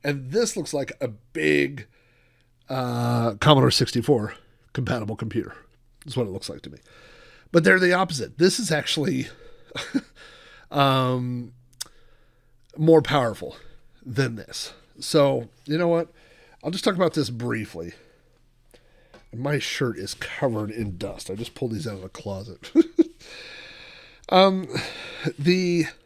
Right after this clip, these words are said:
Commodore Plus four, uh, I believe has sixty-four K. It is not compatible with the Commodore sixty-four.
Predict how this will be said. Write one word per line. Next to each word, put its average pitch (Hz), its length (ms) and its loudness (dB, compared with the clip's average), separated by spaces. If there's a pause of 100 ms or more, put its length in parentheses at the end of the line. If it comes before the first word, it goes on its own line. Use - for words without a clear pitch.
(880)
Commodore 247 580 2
Plus - 520 2
four, 101 540 -4 (2000)
uh, 135 500 6
I 131 100 0
believe 156 500 2
has 196 160 -2
sixty-four 165 680 2
K. 95 680 -6 (1000)
It 160 120 8
is 147 180 4
not 170 400 0
compatible 110 680 -4 (100)
with 151 180 -6
the - 80 -8
Commodore 123 440 0
sixty-four. 92 840 -8